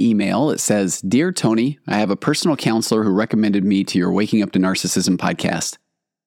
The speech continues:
She said all she could do was think of me as she's been listening to your podcast. I've been in my marriage for over twenty years. We have children, and I've been dealing with this throughout my marriage. Obviously, not everything in the podcast applies to us, but too much of it does.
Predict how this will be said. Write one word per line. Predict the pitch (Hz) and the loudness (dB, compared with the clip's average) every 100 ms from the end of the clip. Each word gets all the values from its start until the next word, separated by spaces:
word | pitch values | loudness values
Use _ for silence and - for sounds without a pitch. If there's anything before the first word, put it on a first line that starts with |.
| _ | _
She | - 110 | -2 0
said | - 104 | 2 0
all | 110 | 0
she | 143 - | 0 0
could | 139 | 2
do | 110 110 | 2 2
was | 104 - | 2 0
think | 101 | 0
of | 92 87 | 0 0
me | 156 143 117 | 2 2 0
as | |
she's | 110 107 | 0 0
been | 101 104 | 2 2
listening | 107 104 95 | 2 0 0
to | 92 | 0
your | |
podcast. | 92 85 156 95 78 - - _ _ _ _ - | 0 -2 -2 -2 -4 -8 -12 _ _ _ _ -2
I've | 98 | 0
been | 143 | 2
in | |
my | 156 | 2
marriage | 123 107 107 | 2 2 0
for | - | 0
over | 95 95 | 0 0
twenty | - 113 | 2 2
years. | 123 92 135 - - | 2 0 -2 -4 -2
We | 101 | 0
have | 90 | 0
children, | - 123 117 104 139 _ _ - | 0 0 2 0 -2 _ _ -4
and | 98 | 0
I've | 104 | 2
been | 104 | 2
dealing | 104 120 117 | 2 2 2
with | 95 | 2
this | 95 95 - | 0 0 -4
throughout | - 107 101 104 | -2 0 2 0
my | - 98 | 0 0
marriage. | 87 87 - - - _ _ _ - | 0 -2 -6 -10 -12 _ _ _ -4
Obviously, | 110 143 - 131 | -2 -2 0 2
not | 113 104 - | 2 0 -2
everything | 156 170 151 139 | 0 0 2 2
in | 135 | 2
the | |
podcast | 120 120 117 117 113 - | 0 -2 0 0 0 -2
applies | - 113 117 - | -2 0 0 0
to | 110 | 0
us, | 113 | 0
but | - 98 - | -2 -4 0
too | - | 0
much | 143 123 - | 2 0 0
of | 104 | -2
it | 95 | -2
does. | - 92 82 - | -2 -2 -2 -6